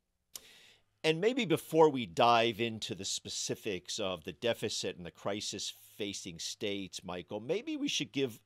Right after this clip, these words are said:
my viewers, my audience, a little bit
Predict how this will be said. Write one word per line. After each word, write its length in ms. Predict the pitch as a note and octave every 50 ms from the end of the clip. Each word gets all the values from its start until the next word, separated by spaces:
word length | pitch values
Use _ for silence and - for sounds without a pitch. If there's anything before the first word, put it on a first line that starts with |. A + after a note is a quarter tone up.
| _ -
my 440 | A#2+ G#2+ G#2+ G#2+ G#2 G#2 G#2 G2 - _ _ _ -
viewers, 580 | A2 E2+ F2 A2+ A#2 A#2+ B2 A#2 A2+ A2 G#2 E2
my 140 | F#2+ F#2+ F#2+ -
audience, 680 | G2+ G#2+ A2 A2 A#2 A#2 A2 G#2+ G#2 G2 G2 - - - - - - - - _ _ _ _ -
a 80 | B2 B2
little 360 | C3 C#3+ G3+ G#3 A3+ G3+ D3
bit 380 | - - C3+ C3 B2+ B2+ B2